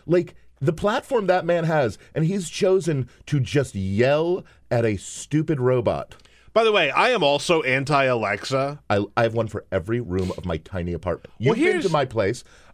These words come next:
Speaker 1: I do not have
Speaker 2: Yeah.
Speaker 1: a lot of space there.
Speaker 2: Yeah, yeah,
Speaker 1: And
Speaker 2: yeah.
Speaker 1: yet, in every
Speaker 2: Do you
Speaker 1: single
Speaker 2: really?
Speaker 1: room, I have an Alexa.
Speaker 2: You know, it's so funny, I think, how we went from, "Oh my God, the government is spying on us."
Speaker 1: I never cared.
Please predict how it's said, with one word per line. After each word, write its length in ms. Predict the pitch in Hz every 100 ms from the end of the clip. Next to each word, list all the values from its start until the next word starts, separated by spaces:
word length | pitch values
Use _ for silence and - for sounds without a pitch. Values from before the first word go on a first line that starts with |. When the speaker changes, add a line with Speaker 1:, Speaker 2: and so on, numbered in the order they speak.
| _
Speaker 1:
I 80 | 175
do 120 | 202
not 160 | 214 208
have 80 | -
Speaker 2:
Yeah. 100 | 180
Speaker 1:
a 40 |
lot 120 | 170
of 100 | 156
space 340 | - 190 190 -
there. 240 | 95 -
Speaker 2:
Yeah, 240 | 127 131 127
yeah, 140 | 120
Speaker 1:
And 100 | 135
Speaker 2:
yeah. 60 | 147
Speaker 1:
yet, 200 | 131 - 117
in 140 | 101 -
every 320 | 127 113 131 143
Speaker 2:
Do 60 |
you 60 | 147 -
Speaker 1:
single 580 | - - 160 151 143 160
Speaker 2:
really? 120 | 156
Speaker 1:
room, 300 | 131 120 95 92
I 80 | 104
have 140 | 107
an 60 | 101
Alexa. 420 | 101 98 - - - _ -
Speaker 2:
You 80 | 277
know, 80 |
it's 120 | 262 -
so 160 | 311
funny, 380 | - 226 233 226
I 120 | 156
think, 260 | 135 156 131
how 160 | 156
we 160 | 156 151
went 300 | 135 151 151
from, 300 | - 139 127 -
"Oh 140 | 156
my 220 | 165 151
God, 320 | 127 156 143
the 80 | 120
government 500 | 113 131 127 135 117
is 120 | 117
spying 500 | - - 123 135 127
on 200 | 104 92
us." 200 | 87 90
Speaker 1:
I 60 | 113
never 160 | 110 92
cared. 260 | - 78